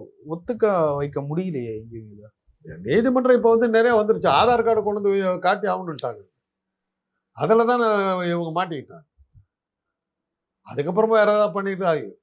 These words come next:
Speaker 2: இன்னும் ஞானேஷ் மாதிரி ஏதோ பண்ணிட்டு தானே உட்காந்துட்டு இருக்காங்க. இதெல்லாம் வந்து இந்த, இந்த, இந்த, இந்த குற்றச்சாட்டெல்லாம் வந்தாக்கா,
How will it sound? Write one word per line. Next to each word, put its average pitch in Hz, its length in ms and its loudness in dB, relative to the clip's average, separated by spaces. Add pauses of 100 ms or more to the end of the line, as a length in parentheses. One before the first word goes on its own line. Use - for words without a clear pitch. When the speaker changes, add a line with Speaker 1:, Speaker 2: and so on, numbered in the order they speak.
(140)
Speaker 2:
இன்னும் 196 260 -4
ஞானேஷ் 220 380 -4
மாதிரி 226 240 0
ஏதோ 226 300 2
பண்ணிட்டு 208 260 -6
தானே 175 200 -4
உட்காந்துட்டு 131 300 -10
இருக்காங்க. - 300 -20 (840)
இதெல்லாம் 160 400 2
வந்து 220 200 4
இந்த, 190 220 2
இந்த, 165 300 -2
இந்த, 156 160 -2
இந்த 151 180 -2
குற்றச்சாட்டெல்லாம் 196 800 0
வந்தாக்கா, 180 360 -4